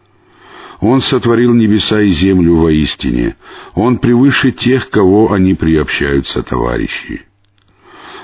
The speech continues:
Он сотворил человека из капли, и после этого тот открыто пререкается. Он также сотворил скот, который приносит вам тепло и пользу.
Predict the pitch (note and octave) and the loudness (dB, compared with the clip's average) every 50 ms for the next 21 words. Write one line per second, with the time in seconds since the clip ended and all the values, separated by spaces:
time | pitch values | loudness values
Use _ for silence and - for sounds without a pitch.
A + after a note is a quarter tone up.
0 | - - F2 G2 G#2 - - G#2 E2 F#2 F#2 F#2+ F#2+ F#2+ F2+ - - F#2 F2+ F#2 | -6 -2 -2 0 0 0 -2 -2 0 0 0 2 2 2 0 0 0 0 2 4
1 | F#2 F#2+ G2 F2+ - E2+ E2+ E2 - - - G2 G2 G2 - - C#2 B1 A#1 A1+ | 4 2 2 0 0 0 0 0 -2 -4 -4 -4 -4 -4 -4 -4 -4 -2 -4 -4
2 | - - - - - - - - - - _ - G2 F#2+ - A#2 A#2 A2+ - A2 | -6 -12 -20 -20 -20 -20 -20 -20 -20 -16 _ -4 -4 0 0 0 0 0 0 0
3 | A2 A2 A#2+ C3 B2+ B2 A#2+ G#2+ G2+ F#2+ - A2+ A2 - A2 F#2+ - - - G2+ | 0 2 2 2 0 2 2 2 2 2 2 0 0 0 -2 -4 -2 -2 0 0
4 | G2 - F#2+ D2 E2 E2+ D#2+ D#2+ D2 - - C2+ B1+ B1 A#1+ - - - - - | 0 0 -2 -2 0 0 0 0 0 -2 -4 -4 -2 -2 -2 -4 -6 -10 -12 -12
5 | G#1 - - _ _ _ _ _ _ _ _ _ _ _ _ _ - - - - | -12 -14 -16 _ _ _ _ _ _ _ _ _ _ _ _ _ -20 -16 -16 -14
6 | - - - G2+ A2 A#2 G#2 B2+ C3 B2+ A2 A2+ A#2+ A2 - C3 A2 F#2 A2 A2 | -14 -6 -2 -2 0 0 0 0 0 0 2 0 0 0 0 -2 0 0 2 2
7 | G#2+ G#2+ G2+ - - - - G#2+ A2 G#2 - - G#2 - G#2 G2 F#2+ F2 - G2 | 2 2 0 -2 -4 -2 0 0 0 0 0 -4 -2 -2 0 0 0 0 0 2
8 | F#2+ F#2 F#2+ F2+ - - F2+ - - F2 E2+ E2+ - - E2 - - D#2+ E2 E2 | 2 2 2 0 0 -4 -4 -2 0 0 0 0 0 -2 -4 -2 0 2 2 2
9 | D#2+ B1 - D#2+ - - C2 C2+ C2 B1 A#1 A#1 A#1+ B1 A#1 - | 2 0 -2 -4 -2 -2 -2 0 0 -2 -2 -4 -4 -4 -4 -6